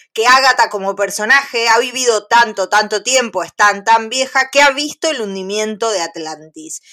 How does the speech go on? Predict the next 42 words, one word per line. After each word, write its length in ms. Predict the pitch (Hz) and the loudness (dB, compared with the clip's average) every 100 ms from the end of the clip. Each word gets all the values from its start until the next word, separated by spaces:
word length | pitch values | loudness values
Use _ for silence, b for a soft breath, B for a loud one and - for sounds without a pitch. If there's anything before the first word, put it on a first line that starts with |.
| B | B
Y 100 | - | -6
este 120 | 277 294 | -4 -2
personaje 460 | 262 262 269 294 | -4 -2 -4 -2
que 80 | 240 | 0
vos 180 | 233 233 | 0 0
mencionabas, 680 | 240 233 233 269 254 233 | -4 -4 0 4 4 2
Seredna 600 | - 196 214 202 208 226 196 | -2 -2 -2 0 2 2 2
o 80 | |
Sheredna, 600 | 170 - 185 202 202 220 202 | -2 -6 -6 -6 0 -2 -2
como 180 | 170 | -10
quieras 220 | 160 180 196 | -12 -6 -4
decirlo, 500 | 202 277 277 285 302 B B _ | -4 -4 0 2 0 B B _
es 300 | 381 359 - | 0 0 -2
una 160 | 202 | -6
hechicera 600 | 190 - 190 233 214 196 170 | -6 -6 -4 -2 0 0 -4
del 180 | 156 | -6
pueblo 340 | - 175 175 175 | -10 -8 -6 -2
de 120 | 208 | 0
Atlantis 680 | 247 311 330 285 269 294 294 B B | 0 0 -2 -2 -4 -8 -8 B B
que 140 | 330 320 | -8 -4
particularmente 1160 | 320 311 311 - 311 311 311 302 320 320 320 | -2 -2 -4 -12 -6 2 2 4 0 -2 -2
defendía 840 | 269 240 - 240 240 254 277 277 254 | 0 0 2 0 0 -2 2 2 0
y 80 | |
cuidaba 600 | - 220 220 233 233 240 214 | -2 -4 0 4 6 4 4
la 120 | 170 | 2
magia 460 | 175 185 - 180 | 0 -4 -4 -6
blanca. 400 | 165 160 156 156 | -4 -6 -8 -8
Entonces 340 | 165 202 202 202 | -8 -8 -10 -8
este 220 | 214 214 | -8 -8
juicio 460 | 208 233 226 233 208 | -10 -10 -8 -8 -6
que 80 | |
le 80 | 202 | -2
hacen 220 | 208 220 | -2 -2
a 140 | 208 220 | -2 0
Agatha 260 | 226 220 208 | 0 0 -4
como 180 | 185 175 | -4 -6
que 80 | |
hace 180 | 190 - | -6 -4
ruido 280 | 190 196 202 | -2 -2 0
por 120 | 202 | 0
ahí, 360 | 208 226 247 226 | 2 0 -2 -4
¿no? 120 | 202 | 0